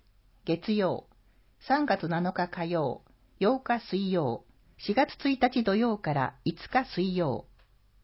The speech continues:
問い合わせ、郷土資料館。電話、零四八四七一の零五七三。埋蔵文化財保管センタ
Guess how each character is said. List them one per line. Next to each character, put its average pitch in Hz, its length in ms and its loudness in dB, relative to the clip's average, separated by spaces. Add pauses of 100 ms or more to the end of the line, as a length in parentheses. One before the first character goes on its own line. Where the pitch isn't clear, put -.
(240)
問 202 180 4
い 196 60 4
合 180 60 4
わ 180 100 4
せ、 170 400 -2
郷 262 200 0
土 262 140 2
資 262 140 -2
料 220 200 2
館。 170 320 0 (540)
電 175 240 4
話、 170 240 0 (320)
零 254 240 4
四 285 240 4
八 - 500 -2 (220)
四 269 240 6
七 262 280 6
一 156 280 -4
の 139 240 2 (100)
零 247 260 0
五 240 220 0
七 151 260 0
三。 135 320 -2 (1300)
埋 247 220 6
蔵 277 200 2
文 262 240 4
化 247 160 2
財 143 240 2
保 - 180 -6
管 262 220 6
セ 262 160 2
ン 202 100 4
タ 127 380 -4